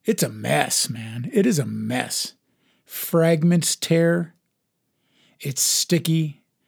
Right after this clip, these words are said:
It's flaky. It breaks pieces off of the things that you originally put together. It tears and it rips and it damages and it breaks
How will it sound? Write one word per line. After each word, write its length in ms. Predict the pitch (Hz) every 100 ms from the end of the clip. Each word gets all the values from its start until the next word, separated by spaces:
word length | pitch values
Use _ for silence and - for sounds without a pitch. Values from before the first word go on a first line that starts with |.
| _ _ _
It's 260 | - 139 -
flaky. 880 | - - 151 156 147 - 156 151 - - - -
It 300 | 170 170 127
breaks 680 | 143 156 185 - - - 208 -
pieces 520 | - 180 170 180 135
off 380 | - 156 175 175
of 200 | 143 123
the 100 | 131
things 440 | 127 156 151 143
that 120 | 127 -
you 180 | 139
originally 680 | 131 120 143 131 143 143 135
put 280 | 127 - -
together. 540 | - 123 127 120 101 - - - _
It 300 | - 147 _
tears 720 | - - 202 196 139 110 110 -
and 120 | 139
it 80 | 131
rips 640 | - 143 165 160 - -
and 120 | - 143
it 240 | 175 _
damages 920 | - 139 147 151 135 113 110 107 - _ _ -
and 120 | 135
it 180 | 135 -
breaks 520 | 139 147 147 - -